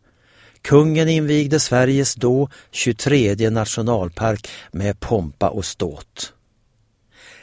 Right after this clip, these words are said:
Nationalparken är hela tjugo kvadratkilometer stor och det omgivande naturreservatet ännu större,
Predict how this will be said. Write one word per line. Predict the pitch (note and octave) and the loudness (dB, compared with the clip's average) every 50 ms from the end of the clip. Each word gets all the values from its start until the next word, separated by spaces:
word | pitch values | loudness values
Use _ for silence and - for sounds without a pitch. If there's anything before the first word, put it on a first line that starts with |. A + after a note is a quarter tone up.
| _ _ _ _ _ _ _ _ _ - | _ _ _ _ _ _ _ _ _ 0
Nationalparken | B2 C3 C3 - D#3 D3 E3 D3+ C#3+ - - F3+ F#3 - - A#2+ A2+ | 2 2 2 4 4 4 4 4 2 4 4 2 2 2 2 0 2
är | A2+ | 2
hela | G#2 A#2 B2+ A2 F#2+ G2+ G#2+ G2+ G2+ - - - _ | 2 2 2 2 2 2 2 0 0 -4 -10 -20 _
tjugo | - - - - - D#3 C#3 G#2+ F2+ G2 F#2+ B2 B2 | -8 -6 -4 -2 0 0 0 0 0 -2 -2 -2 -2
kvadratkilometer | - - - G#2+ F2+ A2 B2+ A2 F#2+ E2+ - - - G#2 F#2+ F#2 G#2 B2+ C#3 A#2 - - F2+ | -2 -2 -2 0 2 2 4 4 2 0 -2 -4 -4 -2 -2 0 0 0 -2 -2 -2 -4 -4
stor | - - A2+ A#2 A2 - F#2+ - - - _ _ - - - - | -4 -4 -4 -6 -6 -8 -14 -18 -20 -20 _ _ -20 -20 -20 -20
och | - - - - G#2+ | -20 -8 -2 0 0
det | G2 G#2+ - - | 2 0 2 2
omgivande | - B2+ A#2+ G#2+ G2+ G2 F#2+ G2+ A#2 C#3+ D3 D3 B2 A2+ A2 G2+ G2 G#2 | 2 2 2 2 -2 -2 -2 -2 -2 0 0 0 0 0 0 0 0 -2
naturreservatet | G2 G#2 F#2+ - - A2+ G2+ F#2+ G2 F#2 - G#2 G2 A2 D3+ E3+ - B2 G#2+ B2 | -2 -4 -4 -4 -4 -4 -2 -2 -2 -2 -2 0 2 2 2 2 2 0 0 0
ännu | A2 G2 G2 C#3+ E3+ | 0 0 0 -2 -4
större, | - - F#2 F2 E2 E2 E2+ F2+ | -4 -4 -6 -6 -6 -8 -10 -14